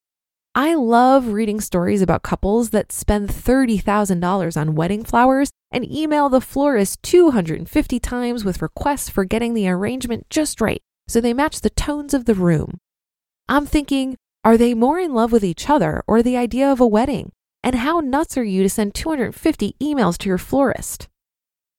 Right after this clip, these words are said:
I recently read a New York Times article about a couple who planned their entire wedding in five days, like you would a funeral.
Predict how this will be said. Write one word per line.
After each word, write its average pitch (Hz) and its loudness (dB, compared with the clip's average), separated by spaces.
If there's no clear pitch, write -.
I 247 4
recently 311 0
read 196 2
a 180 2
New 175 -2
York 185 0
Times 165 -6
article 220 0
about 196 0
a 196 -6
couple - -4
who 240 0
planned 240 -6
their 190 0
entire 262 -2
wedding 233 -2
in 175 0
five 220 -2
days, 240 -2
like 196 4
you 226 2
would 233 4
a 214 2
funeral. 226 -4